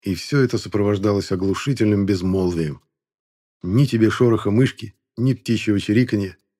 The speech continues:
ни шевеления веточки под тушкой бурундучка, только лишь протяжные вздохи исковерканных иштассов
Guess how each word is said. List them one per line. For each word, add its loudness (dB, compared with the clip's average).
ни 0
шевеления 2
веточки -2
под -8
тушкой -4
бурундучка, -2
только -4
лишь 0
протяжные 0
вздохи 0
исковерканных 0
иштассов -6